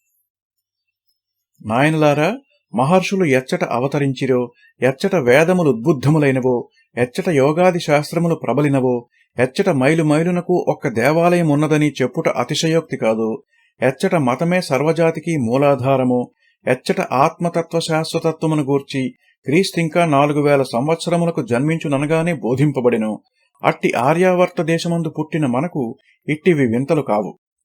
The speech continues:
పాశ్చాత్యులు ఈ స్వల్పాంశమును గూర్చి ఆశ్చర్యముగా వ్రాసిన వ్రాయుదురుగాక. ఇందుకు కారణములు ఇప్పటికైనా వారికి తెలియకపోయిన పోవునుగాక. ప్రాకృతి సౌఖ్యాభివృద్ధియే వారి పరమావధి.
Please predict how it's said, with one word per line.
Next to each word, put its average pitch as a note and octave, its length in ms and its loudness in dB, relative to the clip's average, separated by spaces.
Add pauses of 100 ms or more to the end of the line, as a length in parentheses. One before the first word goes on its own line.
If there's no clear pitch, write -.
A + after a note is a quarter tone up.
(800)
పాశ్చాత్యులు F3 760 0
ఈ D#3+ 80 0
స్వల్పాంశమును E3+ 800 0
గూర్చి D#3 480 -2
ఆశ్చర్యముగా D#3+ 720 -2
వ్రాసిన D3 420 -2
వ్రాయుదురుగాక. B2 840 -2 (520)
ఇందుకు E3+ 320 2
కారణములు E3+ 580 0
ఇప్పటికైనా F3 640 -2
వారికి D#3+ 380 0
తెలియకపోయిన D#3+ 680 0
పోవునుగాక. B2 680 -2 (880)
ప్రాకృతి F3 520 0
సౌఖ్యాభివృద్ధియే E3 1080 0
వారి D3 280 2
పరమావధి. B2 640 0